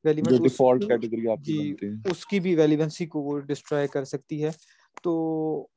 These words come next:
Speaker 1: अ, इसमें जो है और भी काफ़ी टे-, अ, वो tactics हो-, अ, टेक्निक्स होती हैं कि आप जो है, अ, पीपीसी में, पीपीसी में उसको target करते हैं, उस सब कैटेगरी को, उसके ऊपर अच्छी ट्र-, अच्छी खासी traffic लेके आते हैं।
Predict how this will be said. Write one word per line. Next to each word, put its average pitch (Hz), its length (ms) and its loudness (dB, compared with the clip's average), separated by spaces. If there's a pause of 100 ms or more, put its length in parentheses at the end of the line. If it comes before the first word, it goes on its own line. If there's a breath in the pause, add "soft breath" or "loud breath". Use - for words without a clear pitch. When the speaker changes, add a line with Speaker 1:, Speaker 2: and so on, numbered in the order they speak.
Speaker 1:
अ, 151 120 0
इसमें 170 600 -2
जो 156 80 -6
है 160 240 -2
और 170 260 2
भी 175 100 -4
काफ़ी 165 300 -4
टे-, 160 180 -6
अ, 147 460 -8
वो 147 580 -6
tactics 156 380 -6
हो-, 147 120 -6
अ, 147 520 -12
टेक्निक्स 151 400 -4
होती 151 260 -4
हैं 170 120 -2
कि 170 100 -2
आप 151 260 0
जो 160 100 2
है, 185 180 2 (380 soft breath)
अ, 156 80 -2
पीपीसी 190 560 -2
में, 143 280 -2 (200)
पीपीसी 170 360 -4
में 165 100 -4
उसको 151 260 -4
target 151 420 2
करते 143 320 -4
हैं, 147 80 -4
उस 143 180 -8
सब 147 140 -4
कैटेगरी 139 460 -2
को, 139 260 -6 (280)
उसके 156 280 -4
ऊपर 151 180 -4
अच्छी 147 300 -6
ट्र-, 147 360 -2
अच्छी 156 220 -10
खासी 151 260 -4
traffic 151 400 -2
लेके 139 260 0
आते 139 240 -8
हैं। 139 120 -12